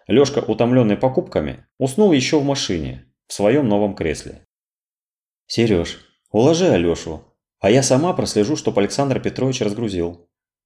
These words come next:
«Мам, ты тоже не геройствуй тут, сама еле держишься». «Езжай. Отвези ребёнка и возвращайся в мою комнату.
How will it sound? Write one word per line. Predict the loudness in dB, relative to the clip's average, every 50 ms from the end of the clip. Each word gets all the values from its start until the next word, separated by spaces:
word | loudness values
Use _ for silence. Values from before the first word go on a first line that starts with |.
| _ _ _ _ _ _ _
«Мам, | -2 0 0 2 0 0 -4 -6 -12 -18 _ _ _ _
ты | -2 0 0
тоже | 2 2 2 4 4 4 2
не | 2 2
геройствуй | 2 2 4 4 2 2 0 -6 -8
тут, | -6 -8 -8 -8 -12 -16 _
сама | -6 -2 -2 0 2 2
еле | 4 4 4 2 2
держишься». | 2 2 0 0 -2 -4 -6 -8 -8 -10 -12 -16 _ _ _ _ _ _ _ _ _ _ _ _ _ _ _ _
«Езжай. | 0 0 2 2 2 0 0 -2 -2 -4 -8 -14 _ _ _ _ _ _ _ _ _ _ _
Отвези | -6 -6 -2 0 0 2 2 2
ребёнка | 2 2 2 0 -2 -2 -2 -2 -2 -2
и |
возвращайся | 0 2 2 0 2 0 0 0 0 -2 -2
в | -2
мою | -2 -2 -2 -2 -2
комнату. | -4 -4 -4 -4 -8 -10 -12 -14 -16 -16 _